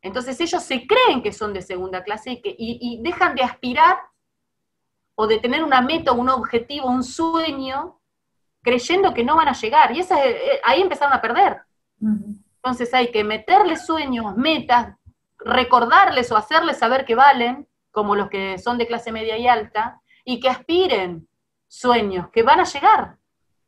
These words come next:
Speaker 1: La esperanza es todo, el motor de cualquier ciudadano es la esperanza. Perdiste la esperanza, perdiste todo.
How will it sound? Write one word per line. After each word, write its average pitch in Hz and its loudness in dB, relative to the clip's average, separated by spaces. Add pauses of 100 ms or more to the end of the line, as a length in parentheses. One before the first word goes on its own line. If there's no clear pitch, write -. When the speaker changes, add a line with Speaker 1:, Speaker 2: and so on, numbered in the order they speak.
(120)
Speaker 1:
La 254 2
esperanza 302 0
es - -6
todo, 220 0
el 208 -2
motor 240 4
de 202 -4
cualquier 220 -4
ciudadano 226 -4
es 202 -8
la 196 -6
esperanza. 175 -8 (520)
Perdiste 330 -2
la 320 4
esperanza, 359 0
perdiste 294 -6
todo. 214 -4